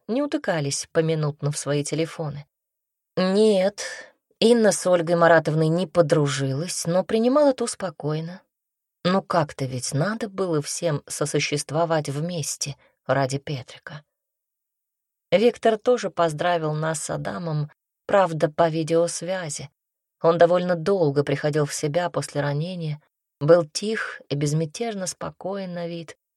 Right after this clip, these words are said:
но при этом без всяких сомнений он принял решение расстаться с Натальей. Это всех и удивило, и в то же время показалось вполне логичным.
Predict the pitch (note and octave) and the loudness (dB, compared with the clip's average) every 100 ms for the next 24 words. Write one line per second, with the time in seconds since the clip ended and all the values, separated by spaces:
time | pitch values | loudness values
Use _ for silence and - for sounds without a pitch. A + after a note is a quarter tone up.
0 | - D3+ E3 A#3 A#3 A#3+ B3 G#3+ G3 G#3+ | -2 -2 4 4 4 2 0 -2 0 0
1 | - - - A#3+ - G#3+ - G#3 F#3+ F#3+ | -2 -8 -6 -6 -6 -8 -6 -8 -8 -6
2 | A3 G#3 G3+ F#3 F3+ D#3 G3+ F#3+ F3+ E3 | -4 -4 -2 0 0 -2 -6 -4 -2 -2
3 | D#3+ - G#3 G#3+ G3+ G3 - - D3+ D3 | -2 -4 -6 -6 -8 -8 0 4 4 2
4 | - D#3 D#3+ D#3 D3+ - D3 - C#3+ C3 | -4 -4 -4 -6 -8 -6 -8 -6 -10 -10
5 | C3+ _ _ _ _ _ _ _ _ _ | -16 _ _ _ _ _ _ _ _ _
6 | - G3+ G#3 - B3 - - G#3+ G#3+ G#3 | 2 4 2 4 4 4 -2 2 2 2
7 | A3 B3 B3+ F#3 D#3+ - D3+ B3 A3+ G#3 | 0 0 0 0 0 -2 -4 -4 -4 -4
8 | A#3 A3+ G#3 G3 - F#3 A#3 A3 G3+ - | -4 -4 -4 -4 -2 -4 -4 -4 -6 -8
9 | - F3+ F3+ F#3 F3+ E3 E3+ - C#3+ | -8 -8 -6 -6 -6 -8 -8 -10 -10